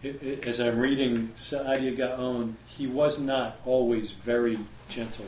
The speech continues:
or pleasant. He was extraordinarily critical and crisp in his rebuke. He just did it generically.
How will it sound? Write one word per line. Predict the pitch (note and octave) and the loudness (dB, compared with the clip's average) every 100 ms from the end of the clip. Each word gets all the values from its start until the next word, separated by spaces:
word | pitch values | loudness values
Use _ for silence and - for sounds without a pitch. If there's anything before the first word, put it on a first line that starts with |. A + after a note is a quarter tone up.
| - | -12
or | G#2 | -10
pleasant. | - - F2+ - F2+ - - - - - - - - - B2 - - | -6 -4 -4 -4 -10 -14 -16 -20 -18 -18 -18 -20 -20 -18 -16 -14 -6
He | C3+ | -4
was | A2+ A2 - - - | -2 -4 -6 -10 -12
extraordinarily | - - D3 C3+ B2+ B2+ A#2 G#2+ | -10 -8 -2 -2 0 0 -2 -4
critical | - D3 C#3 C#3+ C#3+ D3 | -6 -4 -4 -2 -4 -4
and | A#2 A2 | -6 -8
crisp | - - E3+ - - - - - - - - | -10 -4 -4 -4 -8 -10 -18 -20 -20 -20 -10
in | B2 | -6
his | A2+ A#2+ A#2 | -2 0 0
rebuke. | A2 A#2+ A2+ G#2 - - - - - - - | -2 0 -2 -4 -14 -18 -18 -20 -20 -20 -6
He | C#3 | -4
just | D3 D3 | -2 0
did | D3+ | 2
it | D3 | 2
generically. | - B2+ C3+ D3 B2 - | -2 0 2 2 -2 -8